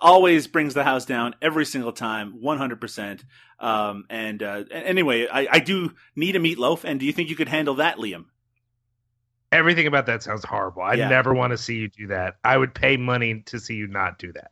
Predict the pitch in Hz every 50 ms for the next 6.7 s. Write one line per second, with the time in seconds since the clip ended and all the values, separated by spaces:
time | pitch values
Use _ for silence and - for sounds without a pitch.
0 | _ _ - - 80 - - 82 - - - - - - 82 82 - - 90 -
1 | - - - _ _ - - - _ - 120 107 123 117 110 113 110 104 113 107
2 | 101 98 - - 85 - - - - - - - 226 302 262 - 349 302 277 254
3 | 247 214 220 226 220 196 170 143 117 98 - - - - - _ - - 175 156
4 | 185 208 - 208 226 214 240 214 - - - 180 202 202 196 180 170 170 - 190
5 | 196 196 - 190 196 190 180 175 165 - - 156 185 190 180 165 175 180 180 180
6 | 170 175 165 151 151 143 143 - 151 170 175 156 -